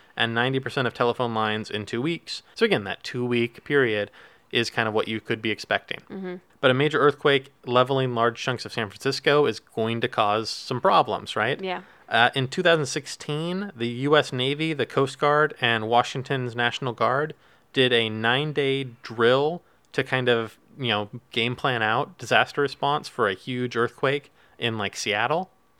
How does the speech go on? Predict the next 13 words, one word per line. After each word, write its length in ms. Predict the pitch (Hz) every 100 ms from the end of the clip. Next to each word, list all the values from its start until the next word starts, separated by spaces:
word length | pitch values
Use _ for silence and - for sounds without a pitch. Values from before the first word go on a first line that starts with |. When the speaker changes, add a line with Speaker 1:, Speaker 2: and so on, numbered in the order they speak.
| -
Speaker 2:
Mm-hmm. 280 | 196 185 190 - _
Speaker 1:
And 680 | 120 131 131 131 127 127 127 - _
it 140 | 175 180
didn't 240 | 202 190
go 240 | 190 190
so 160 | 185 196
great. 220 | 190 185 165
Speaker 2:
It 60 |
didn't 140 | 247 214
go 220 | 190 165
well, 220 | 147 175
huh? 220 | 185 185
Speaker 1:
No. 280 | 247 127 101